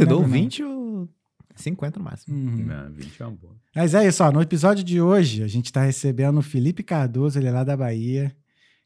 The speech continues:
Speaker 2: e é o host do Boulder Podcast, e é o cara que adora uma polêmica. Não é
Speaker 3: É.
Speaker 2: polêmico?
Speaker 3: É, não. Eu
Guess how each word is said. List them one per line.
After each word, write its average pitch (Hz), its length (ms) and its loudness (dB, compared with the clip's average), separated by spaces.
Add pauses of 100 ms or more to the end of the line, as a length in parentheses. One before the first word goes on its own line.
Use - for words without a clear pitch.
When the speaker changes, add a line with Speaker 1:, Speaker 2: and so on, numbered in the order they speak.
Speaker 2:
e 120 140 0
é 127 80 2
o 139 100 -4 (140)
host 147 380 2
do 143 120 4
Boulder 151 380 4
Podcast, 139 760 -4 (400)
e 131 60 -8
é 123 60 -2
o 120 60 -2
cara 135 240 -2
que 147 120 -4
adora 131 380 0
uma 151 80 2
polêmica. 117 600 -4 (300)
Não 139 80 0
é - 40 0
Speaker 3:
É. - 20 0
Speaker 2:
polêmico? 127 520 -4 (600)
Speaker 3:
É, 123 300 0
não. 392 220 -4 (460)
Eu - 80 0